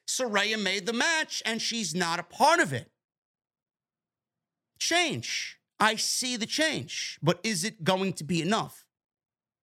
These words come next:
I got a sense from everything we saw tonight that this woman is not cleared to wrestle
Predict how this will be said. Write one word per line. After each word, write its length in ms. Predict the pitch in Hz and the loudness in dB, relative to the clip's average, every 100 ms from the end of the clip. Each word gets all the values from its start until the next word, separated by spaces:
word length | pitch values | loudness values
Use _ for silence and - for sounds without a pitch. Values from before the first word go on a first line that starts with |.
| _ _ _ _ _ _ - | _ _ _ _ _ _ 0
I 180 | 226 285 | 2 2
got 220 | 233 170 | 2 0
a 40 | |
sense 340 | - 170 160 - | 0 -2 -4 0
from 120 | 147 | 2
everything 340 | 185 170 165 | 4 4 2
we 100 | 143 | 0
saw 220 | 127 240 | 0 0
tonight 360 | 254 156 139 135 _ _ _ _ - | 0 0 -2 -2 _ _ _ _ -4
that 120 | 117 | 0
this 180 | 214 - | 0 0
woman 240 | 185 147 | 2 2
is 160 | 123 110 | 0 2
not 360 | 131 160 - | 2 2 -2
cleared 340 | - 147 147 131 | -6 -2 -2 -2
to 100 | 117 | 0
wrestle 400 | 139 127 - | 2 0 -4